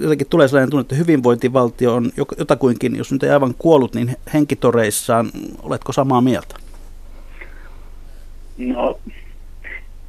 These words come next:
Speaker 2: sanotaanko niin, että, että Suomi on tällä hetkellä tämmöinen taantuva hyvinvointivaltio. Et se on musta ehkä kaikkein täsmällisin luonnehdinta siitä, että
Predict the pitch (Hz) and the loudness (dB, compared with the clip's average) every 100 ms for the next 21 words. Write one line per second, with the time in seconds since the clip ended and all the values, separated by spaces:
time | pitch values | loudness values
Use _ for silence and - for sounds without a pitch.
0 | - - - - - - - 135 131 139 | -18 -18 -16 -16 -18 -10 -2 0 2 0
1 | - 135 139 127 117 - 117 - - 113 | 2 2 2 2 0 0 2 2 0 -6
2 | - - 127 120 117 120 127 123 113 120 | -6 0 4 4 2 0 -2 -4 0 2
3 | 113 110 107 113 107 117 110 110 113 120 | 2 0 -4 -4 -4 -4 -4 0 6 6
4 | 113 110 107 104 104 104 101 104 - - | 6 0 -2 -2 -4 -4 -2 -2 -4 -6
5 | - - - - - - - - - - | -2 -4 -4 -8 -10 -10 -16 -18 -18 -18
6 | - - - 120 117 113 113 117 - 117 | -18 -16 -6 -4 -2 -4 -6 -6 -4 -4
7 | 107 - 107 107 107 - - 113 - 117 | -4 -6 -6 -6 -12 -16 -12 -10 -8 -10
8 | 104 107 104 104 101 104 - - - - | -8 -8 -4 -4 -4 -8 -8 -8 -10 -12
9 | - - - - - | -10 -10 -10 -10 -10